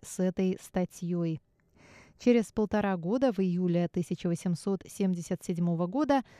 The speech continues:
статья была опубликована в доработанном и расширенном виде в популярном иллюстрированном журнале «Глобус» на немецком языке.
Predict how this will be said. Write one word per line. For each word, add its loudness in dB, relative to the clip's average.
статья 0
была 0
опубликована -2
в 0
доработанном 2
и 2
расширенном 0
виде 0
в -20
популярном 0
иллюстрированном 0
журнале 0
«Глобус» -2
на 0
немецком 0
языке. -2